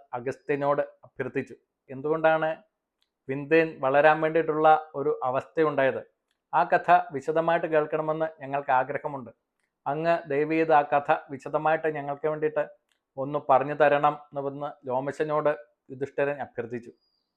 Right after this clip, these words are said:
യുധിഷ്ഠിരൻ ചോദിച്ചത് കേട്ടിട്ട് ലോമശൻ ആ കഥ വിശദമായിട്ട് പറയാൻ വേണ്ടിയിട്ട് തുടങ്ങി. സൂര്യഭഗവാൻ എല്ലാ ദിവസവും മഹാമേരു എന്ന് പറയുന്ന ആ സ്വർണ്ണപർവ്വതത്തിനെ,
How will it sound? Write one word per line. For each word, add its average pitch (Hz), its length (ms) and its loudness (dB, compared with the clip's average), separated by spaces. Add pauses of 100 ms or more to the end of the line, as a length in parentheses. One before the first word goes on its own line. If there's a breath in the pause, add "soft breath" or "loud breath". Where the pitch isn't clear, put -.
(340)
യുധിഷ്ഠിരൻ 147 640 2 (120)
ചോദിച്ചത് 139 480 -2
കേട്ടിട്ട് 139 360 0 (120)
ലോമശൻ 127 440 -6
ആ 123 60 -6
കഥ 120 240 -2 (720)
വിശദമായിട്ട് 139 500 0
പറയാൻ 127 340 2
വേണ്ടിയിട്ട് 127 300 -4
തുടങ്ങി. 110 280 -6 (920)
സൂര്യഭഗവാൻ 151 680 6 (320)
എല്ലാ 139 260 6
ദിവസവും 147 520 2 (1000)
മഹാമേരു 143 720 6 (120)
എന്ന് 151 180 -18
പറയുന്ന 139 400 2 (360)
ആ 135 100 2 (380)
സ്വർണ്ണപർവ്വതത്തിനെ, 139 1040 -2